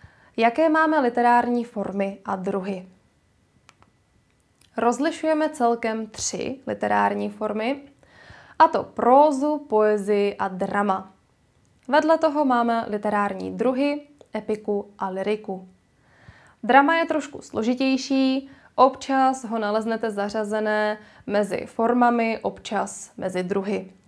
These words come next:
Vysvětlíme si potom později. Tak, próza a poezie.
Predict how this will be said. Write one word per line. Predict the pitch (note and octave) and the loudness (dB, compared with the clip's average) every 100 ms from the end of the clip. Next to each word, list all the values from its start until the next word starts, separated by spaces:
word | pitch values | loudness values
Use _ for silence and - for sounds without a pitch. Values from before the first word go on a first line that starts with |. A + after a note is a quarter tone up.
| - | -10
Vysvětlíme | G3+ - G#3 G3+ G3+ G3 | -10 -8 -8 -6 -6 -6
si | G3 | -10
potom | - F#3+ F#3 F#3 | -12 -8 -8 -8
později. | F3+ F#3 F#3+ G3 F3+ F3+ _ _ _ _ _ _ _ _ _ _ _ _ _ _ _ _ - _ _ _ _ _ _ _ _ _ _ _ | -10 -8 -6 -4 -6 -12 _ _ _ _ _ _ _ _ _ _ _ _ _ _ _ _ -20 _ _ _ _ _ _ _ _ _ _ _
Tak, | - F#3 - - | -10 -10 -10 -6
próza | A#3 A#3+ D4 C4 C#4 | 2 6 6 4 4
a | C4+ G3+ | 2 -2
poezie. | - F#3 F#3 F#3 F#3 F3+ F#3+ | -6 -6 -4 -4 -4 -6 -8